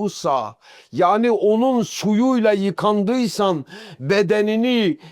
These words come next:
kalbini, gözünü, kulağını İmam Zeynel Abidin'in suyuyla yıkadıysan, yuduysan, temizlediysen. Ama öyle demiyor. Umdun usa. diyor.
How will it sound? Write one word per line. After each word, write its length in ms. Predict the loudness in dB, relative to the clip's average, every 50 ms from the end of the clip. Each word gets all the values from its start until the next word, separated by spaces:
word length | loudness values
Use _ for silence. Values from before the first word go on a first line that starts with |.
| -20 _ _ -4
kalbini, 920 | 0 2 2 2 2 0 0 -2 -2 0 0 0 0 0 0 -2 -2 -2
gözünü, 640 | 0 2 2 2 2 0 -2 -2 0 0 -2 -2 -4
kulağını 800 | -4 -4 -4 0 2 4 4 4 2 2 2 2 2 4 2 2 0 -4 -16 -18 -14 -8 -4
İmam 400 | -2 2 2 2 2 2 0 -2
Zeynel 600 | 0 0 0 0 2 0 0 2 4 4 4 4
Abidin'in 480 | 4 2 0 0 0 0 0 0 0
suyuyla 560 | -2 -4 -4 -2 0 0 0 0 0 2 2 0
yıkadıysan, 1300 | 0 0 0 0 0 -2 0 0 0 2 0 0 -4 -6 -8 -6 -4 -2 -2 -2 0 2 2 2 2
yuduysan, 680 | 0 0 0 0 0 0 0 -2 -2 0 0 0 0 0
temizlediysen. 1160 | -4 -4 -4 -2 0 0 0 -2 0 0 0 0 0 0 -2 -2 -2 -2 -4 -4 -4 -6 -12 -14 -20 -20 -20 -14 -6
Ama 280 | -2 0 2 4 4 4
öyle 300 | 4 2 2 0 0 0
demiyor. 400 | 0 0 2 2 2 2 2 0 -2 -2
Umdun 640 | -2 0 0 0 0 0 0 0 2 2 2 2
usa. 400 | 0 0 0 -2 -2 -2 -2 -4
diyor. 260 | -6 -8 -8 -8 -10